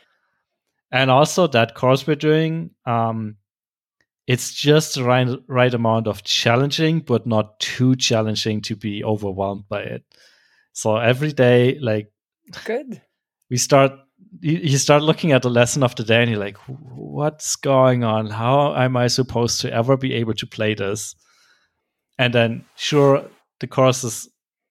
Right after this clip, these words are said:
Speaker 1: built in a way where you should, in theory, be able to do it after ten minutes if you're good. For me, it's, like, more an hour or so, but at the end of that
Speaker 2: <laughs>
Speaker 1: hour, I can do it, and it feels really good. <laughs>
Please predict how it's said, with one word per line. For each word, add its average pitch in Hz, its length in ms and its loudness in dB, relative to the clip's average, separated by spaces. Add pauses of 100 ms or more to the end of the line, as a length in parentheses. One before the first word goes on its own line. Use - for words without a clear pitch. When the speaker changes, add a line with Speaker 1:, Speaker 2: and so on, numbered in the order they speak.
(1200)
Speaker 1:
built 135 180 2
in 127 60 -4
a 120 80 0
way 120 120 2
where 113 160 2
you 120 120 -4
should, 135 240 -2
in 120 100 -2
theory, 147 440 -4
be 147 160 -8
able 135 180 0
to - 120 -10
do 131 120 2
it 131 100 2
after 139 240 -2
ten 139 280 -4
minutes 139 500 -2 (240)
if 117 160 -6
you're 117 100 4
good. 127 400 2 (380)
For 120 160 -4
me, 117 120 4
it's, 113 140 0
like, 107 160 -4
more 110 240 0
an 104 80 -4
hour 113 300 4
or 139 80 0
so, 139 340 0
but 117 220 -2
at 123 180 -2
the 127 140 -2
end 123 180 2
of 131 120 0
that 123 200 2
Speaker 2:
<laughs> 120 80 2
Speaker 1:
hour, 120 320 0 (460)
I 135 140 2
can 143 200 0
do 139 220 4
it, 95 260 -4
and 120 160 -4
it 113 100 -8
feels 113 300 -6
really 113 200 -8
good. 104 320 -12 (460)
<laughs> - 600 -6